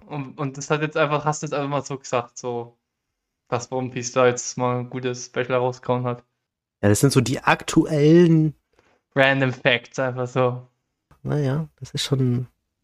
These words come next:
Speaker 2: kann man nicht anders sagen. Der macht mir schon Konkurrenz hier, der Andreas.
Speaker 1: Ja.
Speaker 2: Nicht, dass er irgendwann neben Tasso Ketzo auch noch hier, äh, die Random Fact Sachen übernimmt. Ui, ui, ui, ui, ui. Da muss ich mir, der sägt schon an meinem Stuhl hier, ich merk das.
Speaker 1: Ja.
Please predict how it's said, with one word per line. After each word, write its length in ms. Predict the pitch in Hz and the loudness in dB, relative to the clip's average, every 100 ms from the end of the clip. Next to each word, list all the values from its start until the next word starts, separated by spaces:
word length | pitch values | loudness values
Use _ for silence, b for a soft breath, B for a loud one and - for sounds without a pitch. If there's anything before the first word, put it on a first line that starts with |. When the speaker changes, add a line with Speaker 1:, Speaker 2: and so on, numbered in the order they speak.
| _ _ _ _ _ _ _ | _ _ _ _ _ _ _
Speaker 2:
kann 120 | - 135 | -4 0
man 20 | |
nicht 140 | 143 | 2
anders 180 | 139 139 | 2 2
sagen. 320 | 135 127 95 | 4 4 4
Der 80 | 92 | 4
macht 180 | 104 120 | 4 4
mir 80 | 147 | 4
schon 140 | 151 | 4
Konkurrenz 460 | - 147 143 165 - | 4 4 6 6 6
hier, 80 | 98 | 6
der 120 | 95 | 6
Andreas. 500 | 95 95 90 87 - b b _ _ _ _ _ _ _ _ _ | 4 4 2 0 -6 b b _ _ _ _ _ _ _ _ _
Speaker 1:
Ja. 320 | - 131 - - _ _ - | -6 -6 -6 -12 _ _ 2
Speaker 2:
Nicht, 140 | 120 | 4
dass 140 | 127 | 6
er 100 | 135 | 6
irgendwann 500 | 139 143 135 131 127 | 6 6 6 6 8
neben 200 | 123 135 143 | 8 6 4
Tasso 220 | 123 123 | 2 4
Ketzo 320 | - 135 135 | 2 2 4
auch 140 | 120 117 | 4 6
noch 220 | 123 - | 4 4
hier, 680 | 127 120 113 110 107 98 - | 6 8 10 8 6 2 -4
äh, 240 | 123 113 107 | 2 4 6
die 80 | 104 | 6
Random 280 | 113 123 | 6 4
Fact 300 | 113 - 165 | 2 0 0
Sachen 240 | - 107 110 | 2 2 4
übernimmt. 420 | 104 98 95 92 | 4 4 2 2
Ui, 260 | 107 110 107 | 6 6 8
ui, 200 | 101 98 | 8 8
ui, 200 | 98 98 | 8 6
ui, 200 | 92 95 | 6 4
ui. 180 | 92 90 | 2 2
Da 180 | 90 | 0
muss 200 | 90 101 | 0 0
ich 100 | 110 104 | 0 2
mir, 140 | 107 | 2
der 140 | 101 98 | 4 4
sägt 200 | 127 - | 4 2
schon 160 | - | 0
an 80 | 170 | 2
meinem 140 | 160 | 2
Stuhl 220 | 147 180 113 | 4 4 4
hier, 160 | 95 | 4
ich 80 | 90 | 2
merk 140 | 117 - | 0 -4
das. 220 | 87 - b b b _ _ _ _ _ _ _ _ _ | -6 -10 b b b _ _ _ _ _ _ _ _ _
Speaker 1:
Ja. 360 | 143 131 - | -2 -2 -2